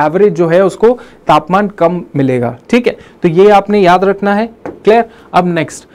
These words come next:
Next क्वेश्चन is wildlife sanctuaries। Remember one thing, हमेशा याद रखोगे एक चीज कि wildlife है या फिर आपका national park है, biosphere reserve है,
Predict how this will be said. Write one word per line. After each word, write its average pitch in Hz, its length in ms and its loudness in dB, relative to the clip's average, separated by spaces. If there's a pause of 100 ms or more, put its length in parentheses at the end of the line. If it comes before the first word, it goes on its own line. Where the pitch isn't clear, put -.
(160)
Next 185 220 -4
क्वेश्चन 220 440 -2
is 226 60 -10 (340)
wildlife 220 480 2
sanctuaries। 156 640 -2
Remember 208 340 2
one 165 240 -2
thing, 143 160 -4 (220)
हमेशा 170 360 -2
याद 196 280 0
रखोगे 185 380 -2
एक 185 280 -2
चीज 202 280 -6 (280)
कि 208 80 4
wildlife 208 580 2
है 208 280 0 (280)
या 160 240 2
फिर 214 220 2
आपका 202 420 0
national 170 420 -2
park 185 320 0
है, 196 120 2
biosphere 175 540 -2
reserve 165 360 -2
है, 175 140 -2